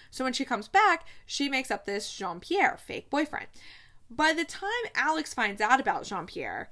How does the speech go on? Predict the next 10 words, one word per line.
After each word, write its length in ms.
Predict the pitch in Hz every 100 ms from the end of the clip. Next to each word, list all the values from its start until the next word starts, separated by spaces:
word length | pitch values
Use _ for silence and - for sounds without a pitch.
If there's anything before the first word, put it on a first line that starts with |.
| -
from 380 | - 254 247 247
Sydney 480 | - 302 151 160 -
on 200 | 180 180
accident, 580 | 175 185 - 131 202 -
'cause 160 | 202
Sydney 320 | - 202 185 - -
d-, 120 | - -
was 160 | 202
unaware 500 | 208 202 202 - 220 - - -
that, 260 | 175 170